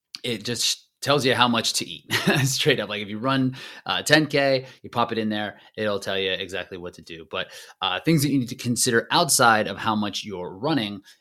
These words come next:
is your resting metabolic rate and your non-exercise activity thermogenesis, which is your, uh, which is called neat. So basically that's how much you are walking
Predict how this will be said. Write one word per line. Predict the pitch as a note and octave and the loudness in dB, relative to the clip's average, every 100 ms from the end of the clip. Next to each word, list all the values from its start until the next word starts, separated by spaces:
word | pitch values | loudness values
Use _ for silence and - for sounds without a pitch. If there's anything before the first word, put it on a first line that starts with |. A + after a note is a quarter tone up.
| - | -8
is | G2 G2 F#2 | -6 -4 -6
your | F#2+ F#2 | -8 -2
resting | B2 - A#2+ A2 - - | -2 0 -2 -2 -6 -8
metabolic | G#2 F#2 B2 B2 A#2+ | -6 0 2 2 2
rate | A#2+ A2 | 0 0
and | G#2+ G2 F#2+ | 0 -2 -2
your | F2+ F#2 F#2 F2+ F2+ - _ | -6 -8 -4 -4 -6 -12 _
non-exercise | G#2 A#2 A#2+ A#2 - G#2 G#2 G2+ G2 - _ | 2 4 4 0 -6 -4 0 0 -2 -8 _
activity | G2+ G2 - - F#2+ G2 | -6 -6 -6 -8 -8 -10
thermogenesis, | G2+ F#2+ G2 A2+ G#2+ A2+ - G2+ | -10 -8 -6 -4 -4 -4 -6 -6
which | G2+ - | -8 -8
is | G2 F#2+ F#2+ F2+ | -8 -6 -6 -8
your, | F2 F#2 F2 F2 E2+ _ - | -10 -8 -8 -8 -10 _ -12
uh, | F2 | -8
which | E2+ - | -8 -8
is | F2 | -10
called | - F2+ F2 | -4 -6 0
neat. | A#2+ G3 - | 0 0 -2
So | - A2 | -4 2
basically | F3 - C#3 | 2 2 0
that's | B2 | 0
how | - A#2 | 0 -2
much | A2 - | -2 -4
you | G#2+ G2+ G2 | -6 -8 -6
are | F#2+ F2 F2+ | -8 -8 -6
walking | G2 - A2 G#2 A#2 | -4 -4 -6 -6 -6